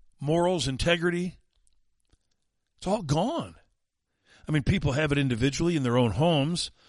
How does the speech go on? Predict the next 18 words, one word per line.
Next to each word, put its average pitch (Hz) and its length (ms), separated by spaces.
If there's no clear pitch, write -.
but 147 120
as 131 140
a 123 60
nation, 175 480
it's 139 160
gone. 147 600
And 208 100
we 226 60
need 220 100
to 185 80
get 175 140
back 208 240
to - 80
that. 107 220
And 165 120
that's 233 200
not 202 160
saying 156 460